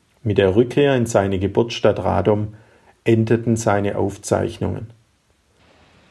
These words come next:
Shlomo Papierblatt veröffentlichte das Manuskript neunzehnhundertfünfundneunzig als Buch in hebräischer Sprache.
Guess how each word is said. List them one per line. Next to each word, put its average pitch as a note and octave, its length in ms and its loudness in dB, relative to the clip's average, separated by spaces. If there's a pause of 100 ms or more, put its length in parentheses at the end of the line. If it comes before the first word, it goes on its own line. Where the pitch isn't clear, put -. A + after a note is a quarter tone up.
(480)
Shlomo C#3+ 400 2
Papierblatt A#2 760 0
veröffentlichte B2 840 0
das G#2+ 220 -2
Manuskript G#2 680 -2
neunzehnhundertfünfundneunzig A2 1500 0
als G#2+ 220 -4
Buch B2 340 -2
in A#2+ 160 0
hebräischer G#2 560 0
Sprache. G2+ 560 -4